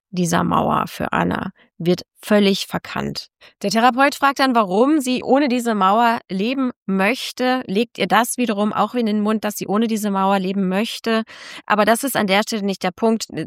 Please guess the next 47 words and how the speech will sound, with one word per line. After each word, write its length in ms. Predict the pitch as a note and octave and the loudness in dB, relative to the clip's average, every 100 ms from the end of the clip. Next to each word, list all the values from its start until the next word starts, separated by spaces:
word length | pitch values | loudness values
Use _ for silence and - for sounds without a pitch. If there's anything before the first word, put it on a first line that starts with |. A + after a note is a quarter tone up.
| - | -6
Sie 120 | G3+ | -2
möchte 320 | A3 C4 D#4+ C4 | 2 2 2 2
natürlich 540 | A3 - A#3+ A#3 G#3+ | 2 2 0 0 -2
sich 240 | A3+ G#3+ | -6 -4
verletzlich 560 | - F#3+ F#3+ - G3+ - | -2 0 0 -2 -8 -6
zeigen, 260 | - G3+ A#3+ | 0 2 2
sie 80 | |
möchte 260 | G3+ F3+ E3+ | 0 -2 -4
nicht 180 | D#3+ - | -6 -2
klein 260 | F3 F3 | 0 2
gemacht 340 | A#3 A#3 A3+ - | 2 0 -2 0
werden. 240 | A3+ A#3 | 2 2
Das 160 | G3 F3+ | -2 -4
ist 120 | - | -6
etwas, 320 | - - E3+ | -6 -4 -6
was 140 | - - | -6 -4
sie 100 | - | -2
auch 120 | A#3 | -2
beschreibt, 420 | B3 - A3 G#3 | -4 -2 -4 -2
geht 140 | G3+ F#3 | -4 -4
der 60 | |
Therapeut 440 | F3 F3 F#3 F#3+ - | -4 -4 -4 -4 -4
auch 100 | G3 | -6
nicht 140 | G#3 | -6
drauf 180 | - G3+ | -8 -8
ein. 220 | - G3 - - | -4 -6 -6 -4
Und 140 | F3 | -2
sie 80 | F#3+ | 0
möchte 260 | G3 A#3 - | 0 0 -2
in 120 | E3+ | 0
einer 200 | G3+ F#3+ | 2 0
Beziehung 480 | F#3+ - C4 C4+ B3+ | -2 -4 -2 0 0
leben, 380 | F3+ F#3 G3+ A#3 - - - | 0 -2 -4 -6 -10 -18 -2
in 220 | G#3+ A3 | 0 2
der 260 | G3+ A3 - | 4 4 4
eben 200 | G3+ G3+ - | 0 -2 0
ihre 240 | C4 B3+ | 0 0
Integrität 960 | - A#3+ A#3+ - F3+ F3 A#3 G3 E3 - _ _ _ | 0 0 -2 -2 -4 -4 -2 0 -2 -6 _ _ _
nicht 380 | G3 A#3 D#4+ - | 2 2 2 -2
so 140 | A#3+ | -2
bedroht 560 | G#3 F#3+ F3+ G#3 C#4+ B3+ | 0 -2 -2 2 2 0
ist, 340 | - D#3+ - | -6 -6 -8
wie 120 | F3+ G3+ | -6 -4
sie 200 | G3+ - | -6 -4
derzeit 560 | F#3 G3 - F3+ F3 - - | 0 0 0 -4 -2 -4 -10
bedroht 440 | F3 E3+ G3 G#3 | -6 -2 -2 -2
ist. 420 | - - - - | -10 -12 -14 -16